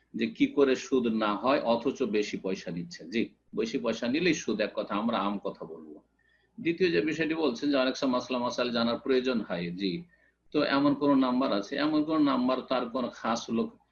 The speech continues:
সবসময় চব্বিশ ঘন্টা কেউ ফ্রি বসে আছে,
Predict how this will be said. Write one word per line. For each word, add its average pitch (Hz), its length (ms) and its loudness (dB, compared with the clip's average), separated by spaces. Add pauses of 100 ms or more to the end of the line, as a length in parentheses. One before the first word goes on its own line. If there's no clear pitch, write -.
(220)
সবসময় 127 460 0
চব্বিশ 127 320 0
ঘন্টা 127 240 2
কেউ 117 180 0
ফ্রি 127 280 0
বসে 123 360 0
আছে, 117 360 0